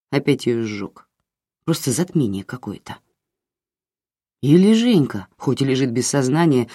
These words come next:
на него порчу насылает. Четыре хороших деревенских яйца пропали,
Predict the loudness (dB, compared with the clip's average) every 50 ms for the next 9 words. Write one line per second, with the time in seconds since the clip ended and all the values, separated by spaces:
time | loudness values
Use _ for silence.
0 | 2 4 6 6 8 6 6 4 2 0 -2 -4 -4 -4 -4 -4 -4 -2 -2 -2
1 | -4 -4 -4 -6 -10 -14 _ -20 -20 _ _ _ _ _ _ _ _ _ _ _
2 | _ _ _ _ _ _ _ _ _ _ _ _ _ _ _ _ _ _ _ _
3 | -6 0 2 4 4 4 4 4 4 4 4 2 2 2 2 2 4 4 4 2
4 | 2 0 -2 -4 -4 -2 -2 -2 -2 -2 0 0 0 -2 -2 -4 -6 -6 -6 _
5 | -2 -2 0 2 0 0 0